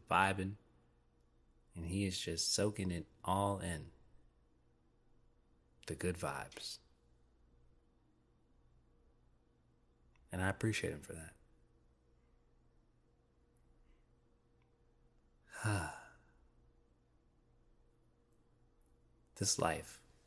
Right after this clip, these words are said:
Sometimes I feel guilty for how I live my life. I love my life so much that it feels like it's a crime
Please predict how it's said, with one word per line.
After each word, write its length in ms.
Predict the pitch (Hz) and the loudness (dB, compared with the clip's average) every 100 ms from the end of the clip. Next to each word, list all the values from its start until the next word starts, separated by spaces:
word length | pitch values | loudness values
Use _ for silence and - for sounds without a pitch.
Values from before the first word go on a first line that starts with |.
| - _ _ _ _ _ - | -20 _ _ _ _ _ -16
Sometimes 320 | - - 160 | -2 2 4
I 60 | 110 | 4
feel 220 | - 113 | 6 6
guilty 380 | 92 104 101 87 | 8 4 4 0
for 160 | - | -2
how 280 | 85 85 82 | -2 2 0
I 220 | - 85 87 | 4 4 4
live 240 | 82 82 | 2 -2
my 160 | 82 76 | -2 -4
life. 360 | 78 - - - - _ _ _ - - - - - _ _ _ _ - _ _ _ - - _ _ _ _ _ - - - - _ _ - | -6 -8 -14 -20 -20 _ _ _ -20 -20 -20 -20 -20 _ _ _ _ -20 _ _ _ -20 -20 _ _ _ _ _ -20 -20 -20 -20 _ _ 0
I 120 | 92 | 4
love 300 | 92 101 113 | 6 8 8
my 160 | 110 104 | 8 8
life 320 | 101 98 98 | 8 6 4
so 220 | - 98 | 2 4
much 340 | 98 98 92 - | 6 6 4 0
that 260 | 85 82 - - - - - _ - - | 0 -2 -6 -20 -20 -20 -20 _ -8 -4
it 120 | 87 | 4
feels 300 | 110 110 101 | 8 8 8
like 160 | 92 - | 6 4
it's 160 | 92 - | 0 0
a 60 | |
crime 800 | - - - 110 107 85 80 85 | 0 4 8 10 10 6 2 -8